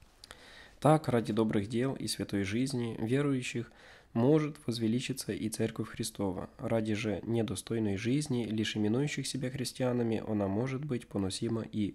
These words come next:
хулима. Но, тем не менее, сама по себе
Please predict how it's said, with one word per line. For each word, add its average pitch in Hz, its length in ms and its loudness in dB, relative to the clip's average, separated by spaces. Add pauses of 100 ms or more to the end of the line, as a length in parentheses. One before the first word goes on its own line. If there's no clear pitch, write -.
(140)
хулима. 98 600 -2 (920)
Но, 131 460 6 (260)
тем 151 180 8
не 143 100 10
менее, 139 360 10
сама 117 240 4
по 110 140 0
себе 131 480 2